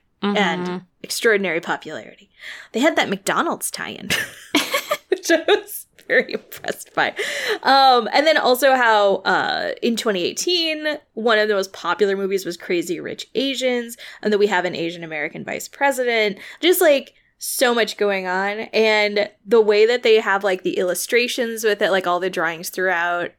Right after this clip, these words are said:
Speaker 2: with it, it makes it, like, very readable and fun, but also just very enlightening in terms of being like, "Oh yeah, there has been this huge contribution from Asian Americans to, like, pop culture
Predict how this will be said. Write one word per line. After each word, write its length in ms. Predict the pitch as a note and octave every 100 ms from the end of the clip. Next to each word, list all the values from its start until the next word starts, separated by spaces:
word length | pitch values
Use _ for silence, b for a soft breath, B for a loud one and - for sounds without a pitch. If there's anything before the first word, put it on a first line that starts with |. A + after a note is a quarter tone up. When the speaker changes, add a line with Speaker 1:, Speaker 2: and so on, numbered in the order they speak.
| _ -
Speaker 2:
with 200 | G#3 G3+
it, 120 | A#3
it 80 | A#3+
makes 180 | B3
it, 100 | B3
like, 120 | G#3 F3+
very 320 | F#3+ F#3 F#3+
readable 400 | F3+ E3 G#3 G#3+
and 160 | F#3
fun, 440 | - - E3 G#3+ F4+ A4 B B
but 100 | -
also 180 | A3 G#3+
just 220 | G#3 G3
very 460 | G3 G3 F#3+ F#3 F3+ - -
enlightening 800 | A#4+ A#4+ B4+ - G#3+ G3+ G3 F#3+
in 160 | A#3+
terms 320 | C4+ C#4 B3+ B3
of 100 | A#3
being 240 | A#3+ A#3
like, 200 | A3+ A#3
"Oh 140 | C#4 D4+
yeah, 340 | D4 D4 E3
there 140 | E3 A3
has 300 | C4+ B3+ G#3
been 180 | F#3+
this 380 | F#3 F#3 - -
huge 400 | A3 G#3+ G3+ F3
contribution 760 | - F#3+ F#3+ F#3 F#3 - F3+ F3
from 400 | - F3+ F3 F#3 B B B
Asian 360 | G#3 G3 F#3 F3+
Americans 680 | E3+ E3+ F3+ E3+ D#3+ - -
to, 420 | - F#3 D#3+ - - F3+
like, 240 | F#3 E3+ -
pop 320 | E3+ D3 -
culture 500 | D#3 - E3 A#2+